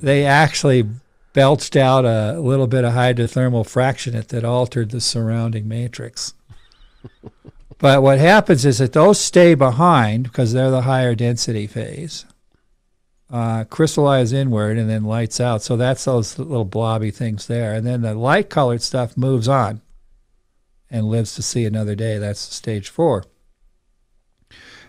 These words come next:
And we don't see it here because we're at the stage three, four transition.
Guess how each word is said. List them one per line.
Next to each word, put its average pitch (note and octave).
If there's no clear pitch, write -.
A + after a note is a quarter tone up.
And B2+
we C#3+
don't C#3+
see D#3
it A#2+
here C3+
because A#2
we're A#2+
at A2+
the -
stage A2+
three, A#2+
four A2
transition. A#2+